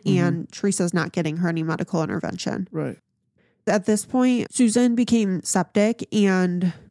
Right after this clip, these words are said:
Speaker 2: she was becoming really delirious and
Speaker 1: Yeah.
Speaker 2: kind of in and out of it. So she was not really, you know, incredibly aware of what was going on 'cause she was just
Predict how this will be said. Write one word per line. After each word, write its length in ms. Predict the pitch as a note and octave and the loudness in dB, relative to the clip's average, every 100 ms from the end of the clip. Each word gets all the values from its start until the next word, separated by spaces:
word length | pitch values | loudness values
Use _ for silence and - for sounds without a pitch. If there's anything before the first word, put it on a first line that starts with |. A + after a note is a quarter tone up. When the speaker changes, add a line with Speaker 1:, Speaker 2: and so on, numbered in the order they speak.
| - | -8
Speaker 2:
she 200 | - A3+ | 0 2
was 320 | G3+ F#3 - - | 2 0 -4 -2
becoming 320 | G3+ G3 G3+ | 2 2 2
really 220 | G3 F#3+ | 2 2
delirious 760 | F#3 F3+ E3+ E3+ F3+ F#3 F3+ G3 | 2 0 0 2 0 0 0 0
and 320 | F#3 F3 F3 | 0 -2 -4
Speaker 1:
Yeah. 60 | D3 | -2
Speaker 2:
kind 160 | F#3+ | 0
of 120 | F3+ - | 0 0
in 140 | F#3+ | 0
and 120 | F#3 | 2
out 200 | F3 E3+ | 0 0
of 100 | E3+ | 0
it. 240 | F#3+ F#3+ - | 2 2 0
So 320 | - F#3 F3+ | 0 2 2
she 180 | F3+ A3 | 2 2
was 440 | G#3 G3+ F3+ - - _ _ | 4 4 2 -4 -14 _ _
not 420 | A3+ G#3+ G#3 G3 F#3 | 0 2 2 -2 0
really, 600 | G3 F#3+ F#3+ F#3+ F#3 F#3 - _ _ _ | 2 4 4 4 2 0 -6 _ _ _
you 140 | - G#3 | -2 0
know, 140 | F3 | 0
incredibly 540 | E3+ - G3 F#3 G#3+ | -2 -2 -2 2 2
aware 340 | A3+ A3 A3+ A3+ | 2 2 2 2
of 100 | G#3+ | 2
what 120 | A3+ | 0
was 160 | A3+ A3 | -2 0
going 200 | A3+ A3+ | 0 2
on 160 | A3+ | 0
'cause 160 | G#3+ G#3 | 0 -2
she 140 | - | 0
was 360 | F#3+ F3+ F3 - _ | 0 0 -4 -16 _
just 300 | - F3+ - | -8 -8 -8